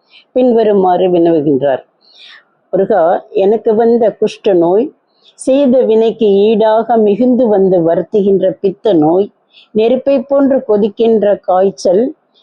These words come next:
இன்னதுதான் செய்யுது என்று வெளியில் சொல்ல முடியாத வலியோடு துன்பத்தை தந்து, அதுவும் ஒரே மாதிரி துன்பம் இல்லை,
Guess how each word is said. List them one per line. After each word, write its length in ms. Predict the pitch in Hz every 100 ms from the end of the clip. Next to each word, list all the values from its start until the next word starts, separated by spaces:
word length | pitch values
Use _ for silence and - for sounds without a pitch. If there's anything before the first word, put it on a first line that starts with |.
| -
இன்னதுதான் 760 | 202 226 240 254 262 240 285 285
செய்யுது 380 | 269 240 240 254
என்று 240 | 240 240 226
வெளியில் 480 | 202 208 247 254 254
சொல்ல 280 | 233 208 233
முடியாத 500 | 240 233 247 247 240 254
வலியோடு 680 | 208 196 220 220 226 220 202 196 269 _ _ - _
துன்பத்தை 540 | 208 226 233 233 226 202
தந்து, 400 | 208 202 208 240 208 175 -
அதுவும் 440 | 170 185 240 269 202
ஒரே 180 | 196 254
மாதிரி 400 | 277 254 233 214 202
துன்பம் 380 | 208 202 214 196
இல்லை, 280 | 190 175